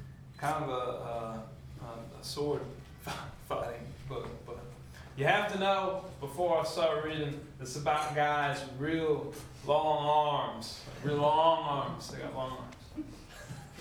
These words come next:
Uh, Pickering does me often as we sat on this bench, pointing to women and asking if I knew them. "What about her?" he said.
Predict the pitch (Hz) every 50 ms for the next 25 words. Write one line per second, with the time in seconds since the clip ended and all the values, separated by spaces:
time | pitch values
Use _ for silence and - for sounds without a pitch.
0 | - - - - - - - - 311 330 311 330 311 302 277 269 269 285 285 269
1 | - 220 233 254 254 254 254 233 226 233 233 233 233 208 202 196 196 196 190 190
2 | 190 185 180 - - 214 202 202 196 196 185 180 - - 151 185 190 185 170 151
3 | 151 147 - - - 190 196 190 180 170 170 180 180 170 160 147 147 156 160 165
4 | 170 165 - - 151 147 139 139 131 143 156 180 190 196 185 160 143 131 117 120
5 | 120 156 175 175 185 185 180 180 180 190 202 202 202 196 180 - 139 - - -
6 | - -